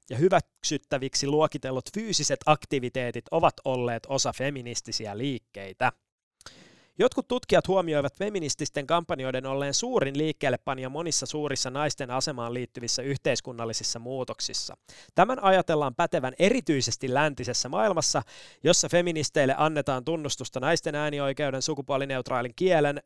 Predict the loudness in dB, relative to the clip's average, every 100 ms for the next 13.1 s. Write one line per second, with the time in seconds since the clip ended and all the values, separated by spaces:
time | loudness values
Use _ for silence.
0 | -6 0 0 0 -4 -2 -2 -2 -6 -6
1 | -4 -4 -6 -8 -6 0 0 2 -2 -2
2 | -2 -2 -4 -2 -4 -4 -6 -6 -6 -4
3 | -6 -6 -6 -8 -2 -2 0 -4 -8 -10
4 | -14 -12 -8 -6 -6 -4 -6 -8 -2 -2
5 | -2 _ -20 -20 -20 -20 _ 0 2 2
6 | 4 6 4 0 -2 -4 2 2 2 -4
7 | -4 -6 -4 -4 -2 -4 -4 -4 -2 -2
8 | -4 -4 -4 2 2 2 0 0 -2 -2
9 | -2 -4 -6 -6 -6 -4 -4 -4 -6 -4
10 | -6 -4 -2 0 0 -2 -2 -2 -2 -4
11 | 0 -2 -2 -8 -6 -8 -6 0 0 0
12 | -6 -8 -6 -8 -6 -6 -4 -6 -8 -4
13 | -6